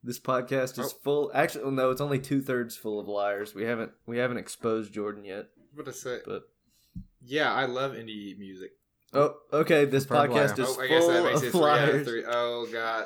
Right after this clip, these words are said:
Speaker 2: Oh, God.
Speaker 1: Yeah, this is the last
Speaker 2: <laughs>
Speaker 1: episode, everyone. Thank you for tuning in.
Speaker 3: <laughs>
Speaker 1: So
Speaker 3: We all lie too much. We have to self-cancel.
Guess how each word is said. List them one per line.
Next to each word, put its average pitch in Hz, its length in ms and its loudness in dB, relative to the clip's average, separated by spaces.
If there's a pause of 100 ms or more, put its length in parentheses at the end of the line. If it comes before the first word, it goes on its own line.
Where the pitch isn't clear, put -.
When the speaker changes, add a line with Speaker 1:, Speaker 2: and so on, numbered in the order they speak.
Speaker 2:
Oh, 120 400 -2
God. 120 100 2
Speaker 1:
Yeah, 127 180 4 (100)
this 139 260 0
is 143 120 4
the 190 120 6
last 135 260 4
Speaker 2:
<laughs> 156 40 0
Speaker 1:
episode, 120 480 -2
everyone. 113 500 0 (100)
Thank 113 220 -6
you 120 80 -10
for 120 140 -8
tuning 113 340 0
in. 107 160 -8
Speaker 3:
<laughs> 202 180 4
Speaker 1:
So 139 500 4
Speaker 3:
We - 180 6
all 170 360 4
lie 113 300 4
too 127 260 -4
much. 113 320 -8
We 120 100 -6
have 113 120 -4
to 127 100 -8
self-cancel. 101 1000 -8